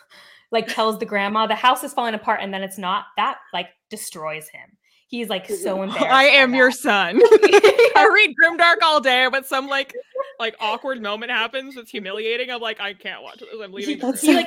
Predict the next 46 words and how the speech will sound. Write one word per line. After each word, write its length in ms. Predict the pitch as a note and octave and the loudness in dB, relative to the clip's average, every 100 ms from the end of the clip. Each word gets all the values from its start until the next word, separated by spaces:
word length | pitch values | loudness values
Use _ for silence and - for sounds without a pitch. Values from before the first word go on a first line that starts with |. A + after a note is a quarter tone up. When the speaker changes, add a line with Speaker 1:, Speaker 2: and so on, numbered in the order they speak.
| - | -4
Speaker 1:
he 100 | D#4 | -2
literally, 200 | C#4+ D#4 | 0 2
like, 100 | D#4 | 0
Speaker 2:
<laughs> 200 | G#4+ - | -2 -2
Speaker 1:
covers 200 | A3+ A#3 A3+ | -6 -4 -8
his 140 | - | -4
face 260 | D4 G#3 D#4 | -4 -4 -6
with 100 | F3 | -8
a 40 | |
blanket. 380 | G3 G3 G3 E3+ - | -6 -8 -8 -14 -12
But 100 | C#4 D#4+ | -12 -8
just, 140 | G4 | -8
like, 140 | G4 - | -8 -8
oh, 60 | F#3+ | -12
like, 120 | F3+ | -10
a 20 | |
lightsaber 500 | E3+ E3+ G#3 B3 A#3+ | -8 -8 -8 -8 -8
fight. 200 | A#3+ B3 - _ _ | -6 -6 -8 _ _
I 80 | B3+ | -8
will 180 | B3+ F4 | -6 -8
say, 360 | F4 A3 G#3 G3+ | -8 -8 -8 -10
if 100 | G3+ | -14
you 100 | F#3 | -8
haven't 340 | G3 F#3+ G3+ | -6 -8 -12
seen 280 | - F#3+ F#3 | -18 -16 -14
the 100 | F3+ | -14
originals 320 | E3 D#3+ F3 | -14 -16 -16
in 80 | F3 | -12
a 40 | E3+ | -8
while, 300 | D#3+ E3+ - - E3 | -8 -8 -14 -18 -8
there's 240 | G3 G3 | -6 -6
no 200 | G3 F3 | -8 -8
blood. 360 | F3 E3 C#3+ F#3+ F#3+ | -8 -8 -8 -10 -10
Like, 160 | F#3+ | -10
it's 160 | G#3+ - | -10 -8
something, 460 | A3 A3 B3 A#3 | -8 -6 -8 -8
like, 300 | G#3 F#3 F#3 _ _ _ _ _ G3 | -8 -10 -12 _ _ _ _ _ -16
because 340 | G#3+ C4 C4 | -10 -6 -6
the 80 | C4 | -4
new 200 | A3 A3 | -4 -4
movies 360 | G3+ G3 A3 G#3 | -4 -4 -4 -4
are 120 | F#3+ | -4
in 120 | G3 | -4
our 120 | F#3 | -6
head, 300 | F3+ F3 F#3+ | -6 -6 -6
like, 160 | F#3 | -6